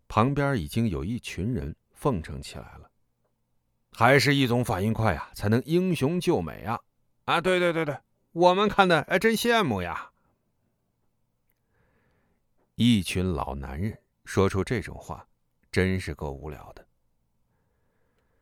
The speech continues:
叶嘉诚靠了靠楼梯边，素着一张脸。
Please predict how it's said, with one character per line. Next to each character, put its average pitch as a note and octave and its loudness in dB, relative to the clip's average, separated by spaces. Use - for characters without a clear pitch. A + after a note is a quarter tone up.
叶 D#3 6
嘉 D#3 4
诚 B2 2
靠 C3+ 0
了 G#2+ 0
靠 G2+ 0
楼 D#2+ -2
梯 A#2+ -6
边， A#2+ -6
素 - -2
着 E2+ -4
一 F#2 -4
张 A#2 -4
脸。 - -14